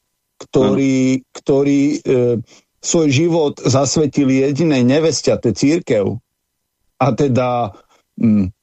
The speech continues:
Speaker 1: majú to naštudované celý život, vlastne sa venujú len tomu, a to sa dokonca začíname baviť v posledných dobách už aj o papežoch,
Speaker 2: Mhm.
Speaker 1: že toto, toto mi vysvetlíte. Aby sme tú
Speaker 2: No.
Speaker 1: mozaiku teda mali kompletnú.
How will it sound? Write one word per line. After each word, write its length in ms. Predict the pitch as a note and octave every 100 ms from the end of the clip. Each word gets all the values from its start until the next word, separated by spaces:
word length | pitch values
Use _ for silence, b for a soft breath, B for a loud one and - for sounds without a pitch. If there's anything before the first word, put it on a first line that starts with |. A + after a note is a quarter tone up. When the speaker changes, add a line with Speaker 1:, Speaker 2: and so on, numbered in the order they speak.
| -
Speaker 1:
majú 280 | A2+ C3 C#3+ C3
to 80 |
naštudované 880 | D3 D3+ G#3 - C#4+ F3 D3 C#3 C3
celý 320 | A#2+ D#3+ F3
život, 400 | C3+ F3 F#3+ D3+ - -
vlastne 560 | C#3 - C3 C3+ - E3
sa 160 | -
venujú 400 | C#3+ D3+ D#3 D3+
len 240 | D#3+ G3+ -
tomu, 400 | A#2 A#2 D3+ E3 _ _ _ -
a 160 | B2 C3
to 80 | D3+
sa 160 | C3+
dokonca 560 | C#3+ C3+ E3 C#3+ B2 C3
začíname 560 | B2+ - D#3+ C#3+ C#3 A#2+
baviť 320 | B2 C3+ -
v 40 | B2
posledných 460 | - C#3 C3 B2+
dobách 320 | G2 A#2 C3+ A#2+
už 240 | - -
aj 160 | C#3+ C3+
o 80 | A#2
papežoch, 720 | A2 A2+ - B2+ A2 D3 - - _ _ _ B B B B
Speaker 2:
Mhm. 140 | A2 G#2+
Speaker 1:
že 320 | A2+ A2+ G#2+ _
toto, 320 | D#3 - F3+
toto 240 | G#3+ G#3+ A3
mi 160 | F3
vysvetlíte. 640 | C#3+ - C3 A2+ A#2 A#2 F#2 - _ _ _ _ _ - -
Aby 240 | C3+ D#3
sme 160 | D#3+ F#3 C#3+
tú 80 | -
Speaker 2:
No. 80 |
Speaker 1:
mozaiku 320 | F#3+ - - E3
teda 160 | E3+ F3
mali 160 | E3+ D#3+
kompletnú. 640 | E3+ D#3+ D3 A#2 - G2